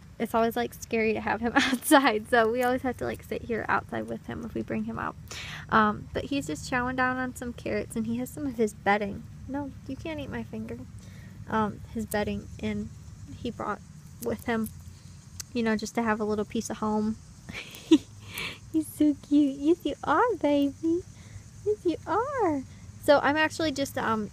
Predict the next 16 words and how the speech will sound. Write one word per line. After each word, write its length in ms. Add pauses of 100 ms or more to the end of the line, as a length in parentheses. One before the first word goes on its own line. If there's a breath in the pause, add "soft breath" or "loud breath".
(180)
chilling 340
outside 680
while 260
my, 460
um, 400 (280)
shopping 440
videos 360
are 100
actually 580
up 180 (600 loud breath)
loading, 640
um, 220
from 140
my 100
iPad. 520
So, 220